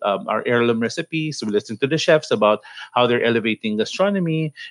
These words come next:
And so with that mix, we were able to come up with a, quite an interesting bid, no, of who we are as a city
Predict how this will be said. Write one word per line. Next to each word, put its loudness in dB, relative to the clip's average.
And -2
so 4
with 0
that 2
mix, -6
we -2
were 0
able 2
to -6
come -4
up -2
with -2
a, -4
quite -2
an -2
interesting -2
bid, 4
no, -6
of -2
who -10
we -4
are 4
as 0
a -12
city -4